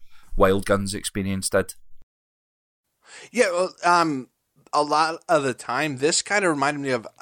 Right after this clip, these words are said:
Speaker 2: I, I don't know exactly what genre they fall into, but you remember those games where you're kind of just moving through a video and all you have is a cursor?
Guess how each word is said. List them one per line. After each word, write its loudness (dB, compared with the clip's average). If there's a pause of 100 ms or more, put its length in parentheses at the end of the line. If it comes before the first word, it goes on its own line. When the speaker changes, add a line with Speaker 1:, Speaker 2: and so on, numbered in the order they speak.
(140)
Speaker 2:
I, -4
I -6
don't -4
know -4
exactly -8
what -6
genre -2
they -4
fall 2
into, -8
but -14
you -10
remember 0
those 2
games -4 (320)
where 4
you're -2
kind -4
of -4
just -2
moving -4
through -4
a 0
video -2 (300)
and -4
all 4
you -2
have 2
is -4
a -2
cursor? 0